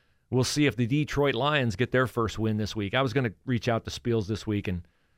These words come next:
give him my condolences on their loss to the, um, Ravens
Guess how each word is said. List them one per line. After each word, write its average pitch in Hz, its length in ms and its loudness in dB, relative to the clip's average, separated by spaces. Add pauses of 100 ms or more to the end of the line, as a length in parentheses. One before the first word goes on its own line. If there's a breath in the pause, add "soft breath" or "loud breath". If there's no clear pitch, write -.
(320)
give 123 160 2
him 117 140 2
my 104 280 -2
condolences 127 1000 -2 (680)
on 113 160 0
their 110 160 2
loss 113 480 2
to 113 300 0
the, 98 340 -2
um, 92 380 -4 (720)
Ravens 107 680 0